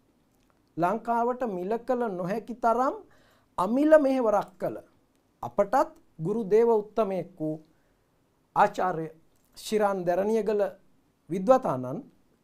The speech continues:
ජාතියෙන් සමුගත් දිනය. එක්දහස් නවසිය හතලිස් දෙකේ උපත ලැබූ එතුමා පාරම්පරිකවම ලංකාවේ ප්‍රභූ පැලැන්තියකට උරුමකම් කියූ,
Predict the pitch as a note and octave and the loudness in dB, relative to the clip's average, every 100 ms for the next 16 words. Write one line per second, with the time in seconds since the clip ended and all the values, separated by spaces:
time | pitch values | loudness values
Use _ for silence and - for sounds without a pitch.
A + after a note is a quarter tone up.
0 | - D3 F#3 F3+ D#3 D3+ A#3 - _ _ | -10 2 2 2 -2 -6 -6 -14 _ _
1 | - - G3 G#3 B3 F#3 D3+ D3+ E3 B2+ | -14 -8 -2 0 2 2 2 -2 -4 -4
2 | - _ _ _ _ _ _ _ _ _ | -10 _ _ _ _ _ _ _ _ _
3 | _ _ F#3+ G3+ C#4 D#4+ C4 G#3+ A#3+ - | _ _ -4 4 4 4 0 -2 -2 -2
4 | C4 F#3+ E3 A3 A#3+ - E3+ F3+ A3+ G#3 | -4 -4 -4 -6 -6 -6 -6 -2 0 0
5 | G3+ - _ _ _ - D#3 G#3 A3 G#3+ | -2 -10 _ _ _ -10 -6 -4 -2 -2
6 | G3 G3+ - D#3+ G3 G3+ A#3 A#3 - _ | -4 -6 -8 -8 -4 -2 -2 -4 -10 _
7 | _ _ _ _ - D#3+ F3+ A3 A3 F#3+ | _ _ _ _ -4 2 4 2 0 -4
8 | F#3 F#3+ G3+ G3+ G3+ A3+ A3 - _ _ | -4 -6 -4 -4 -4 -4 -6 -10 _ _
9 | _ D3 D#3+ F3 F#3 F#3+ F#3 G3 F#3+ - | _ -2 -2 0 -2 0 0 -2 -4 -10
10 | _ - G3 B3 B3 E3 D#3 C3 B2+ A#2+ | _ -6 -4 -2 -2 -2 -2 -4 -10 -14
11 | - B2 - _ _ _ _ _ - F#3+ | -16 -20 -20 _ _ _ _ _ -4 0
12 | C4 B3+ - E3 D3 D#3+ C#3+ F#3+ | 2 0 -2 -6 -6 -8 -8 -8